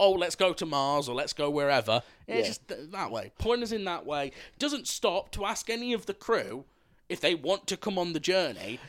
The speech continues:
Speaker 2: Doesn't
Speaker 1: 'Cause,
Speaker 2: sto-
Speaker 1: 'cause Bones isn't assigned to the Enterprise officially. He's just there for that mission.
Speaker 2: No, and so is Spock.
Speaker 1: Spock.
Speaker 2: Yep.
Speaker 1: Um, and
Speaker 2: Though
Speaker 1: I
Speaker 2: Spock does say he's happy to stay.
Speaker 1: Yeah.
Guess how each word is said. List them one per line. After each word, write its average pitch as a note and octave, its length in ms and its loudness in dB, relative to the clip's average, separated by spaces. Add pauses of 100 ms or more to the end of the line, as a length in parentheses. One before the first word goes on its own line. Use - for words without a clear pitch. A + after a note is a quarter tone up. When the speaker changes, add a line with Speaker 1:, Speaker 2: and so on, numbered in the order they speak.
Speaker 2:
Doesn't C4+ 180 12
Speaker 1:
'Cause, C#4 100 4
Speaker 2:
sto- - 180 4
Speaker 1:
'cause G3 100 6
Bones A3+ 520 6
isn't D3 200 -8
assigned B2 420 -2
to C3 80 -8
the A2+ 140 -4
Enterprise A2 520 -2
officially. B2 340 -8
He's C3+ 120 -6
just E3+ 220 -4
there E3+ 120 4
for E3 140 -4
that D#3 200 -2
mission. C3 320 -4
Speaker 2:
No, F#3 260 6
and D#3+ 160 6
so D#3+ 160 10
is D3+ 100 4
Spock. - 480 10
Speaker 1:
Spock. - 120 -14 (540)
Speaker 2:
Yep. C3 160 6
Speaker 1:
Um, D3 420 0 (200)
and D#3+ 140 0
Speaker 2:
Though G3 80 12
Speaker 1:
I - 20 12
Speaker 2:
Spock G3 400 6
does F3 180 8
say C#3+ 220 6
he's C#3+ 400 -4
happy B2+ 280 2
to A#2+ 100 -8
stay. G2 360 -2
Speaker 1:
Yeah. A2 260 2